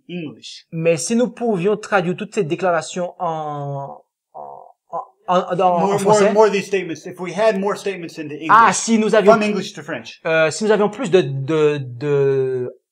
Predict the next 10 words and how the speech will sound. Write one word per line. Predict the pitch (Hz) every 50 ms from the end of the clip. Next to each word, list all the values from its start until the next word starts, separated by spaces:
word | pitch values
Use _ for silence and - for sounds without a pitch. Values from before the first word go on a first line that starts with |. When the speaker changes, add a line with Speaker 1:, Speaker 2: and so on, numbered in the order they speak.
| _ _ _ _
Speaker 2:
si | - - - 220 226 175
nous | 143 175 190 180
avions | 196 165 185 180
plus | 185 - 180
de | 180
déclarations | 147 160 - 180 147 147 143 - 156 151 143
déjà | 127 135 127 147 135
traduites | - 147 135 135 - -
en | 143
français. | - - - 120 - - 151 156 208 -